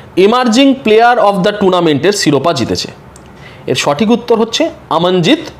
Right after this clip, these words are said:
কর। এবার দেখে নেওয়া যাক এই যে মুম্বাই ইন্ডিয়ান্স,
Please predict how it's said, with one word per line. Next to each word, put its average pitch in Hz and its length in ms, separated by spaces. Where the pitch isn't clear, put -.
কর। 98 180
এবার 294 240
দেখে 180 220
নেওয়া 131 220
যাক 226 120
এই 262 140
যে 330 60
মুম্বাই 208 300
ইন্ডিয়ান্স, 98 340